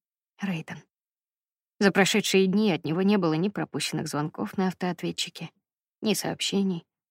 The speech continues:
Он обещал дать мне время на раздумье и сдержал свое слово. И сейчас прислал лишь один вопрос, который заставил мое сердце пропустить болезненный удар. Рейден. «Привет, Кнопка.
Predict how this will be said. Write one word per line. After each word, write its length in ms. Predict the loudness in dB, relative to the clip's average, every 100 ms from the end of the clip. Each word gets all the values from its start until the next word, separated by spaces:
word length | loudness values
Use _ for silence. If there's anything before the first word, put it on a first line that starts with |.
| _ _ _ _
Он 120 | 6
обещал 340 | 6 6 4
дать 220 | 4 2 4
мне 160 | 4
время 260 | 4 4 4
на 120 | 4
раздумье 560 | 2 2 2 2 0 -2
и 60 |
сдержал 480 | -2 -2 -2 0 -2
свое 260 | -2 -6 -6
слово. 380 | -6 -8 -10 -20 _ _ _ _ _ _
И 80 | -6
сейчас 520 | -4 -4 -4 -4 -6 -12 _ _ _ _ _
прислал 480 | 0 0 0 2 2
лишь 260 | 2 2
один 260 | 0 2 2
вопрос, 440 | 0 0 -2 -2
который 320 | -6 -8 -6
заставил 500 | -4 -4 -4 -2 0
мое 220 | 0 0 -2
сердце 500 | -4 -6 -8 -10 -12 _ _ _ _ _
пропустить 540 | -2 0 -2 -2 -4
болезненный 680 | -2 -2 -2 -2 -2 0 0
удар. 340 | -2 -8 -14 _ _ _ _ _ _ _ _ -10
Рейден. 380 | -8 -8 -12 -16 _ _ _ _ _ _ _ _
«Привет, 340 | -2 -2 -2 -4
Кнопка. 400 | -10 -8 -16